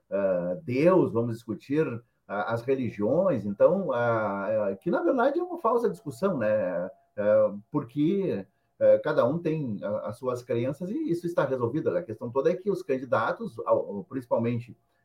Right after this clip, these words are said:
eh, o Bolsonaro, ele quer trazer o Lula pra uma discussão que pro Lula não é interessante, né?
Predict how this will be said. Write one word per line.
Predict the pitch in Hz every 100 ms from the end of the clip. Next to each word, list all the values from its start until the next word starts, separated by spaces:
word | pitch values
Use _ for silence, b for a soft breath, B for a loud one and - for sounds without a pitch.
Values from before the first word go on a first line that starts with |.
| -
eh, | 98 98
o | 107 113 110 95
Bolsonaro, | 107 117 156 135 131 147
ele | 127 120
quer | - 120 -
trazer | 147 120 120
o | 131
Lula | 123 147 185
pra | 139
uma | 131 123
discussão | - 147 - 143 180
que | 208
pro | 196 175
Lula | 135 160
não | 226 277
é | 214
interessante, | 208 311 302 208 202 - _ _ _ _
né? | 175 131